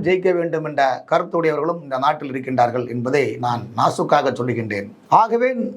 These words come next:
நாடு நலன் பெற வேண்டும், மக்கள் நலமுடன் இருக்க வேண்டும், அந்த திட்டங்களை வலியுறுத்த தான் ஒரு கட்டமைப்பு உருவாக்க முடியும் என்ற தொலைநோக்கு சிந்தனையில் தான்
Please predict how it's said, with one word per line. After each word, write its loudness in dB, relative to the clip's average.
நாடு 4
நலன் 2
பெற 2
வேண்டும், -4
மக்கள் -4
நலமுடன் 0
இருக்க -4
வேண்டும், -6
அந்த 2
திட்டங்களை 2
வலியுறுத்த 0
தான் 0
ஒரு -4
கட்டமைப்பு -2
உருவாக்க 0
முடியும் -2
என்ற -6
தொலைநோக்கு 4
சிந்தனையில் -4
தான் 0